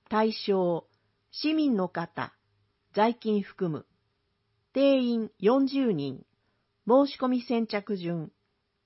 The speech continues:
認知症サポーター、ステップアップ講座申し込み者も含む。講師、福井美希氏。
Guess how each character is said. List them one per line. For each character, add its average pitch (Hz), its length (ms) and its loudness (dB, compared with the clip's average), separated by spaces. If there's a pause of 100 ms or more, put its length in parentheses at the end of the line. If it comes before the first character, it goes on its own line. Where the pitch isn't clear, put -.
(520)
認 285 240 0
知 - 60 -14 (100)
症 277 180 2
サ 269 180 -4
ポ 247 240 0
ー - 40 -2
タ 135 420 -2
ー、 - 140 -20
ス - 20 -20
テ 285 120 4
ッ - 20 -10 (100)
プ 285 160 0
ア 277 40 0
ッ 277 40 -4
プ 277 180 -8
講 262 260 2
座 160 120 -2
申 202 240 2
し - 140 -12
込 247 120 0
み 240 120 0
者 196 140 -4
も 151 160 -4
含 - 320 -8
む。 143 180 -6 (1040)
講 285 260 4
師、 - 400 -8 (380)
福 - 320 -2
井 208 100 0
美 214 200 0
希 185 120 -8
氏。 - 340 -12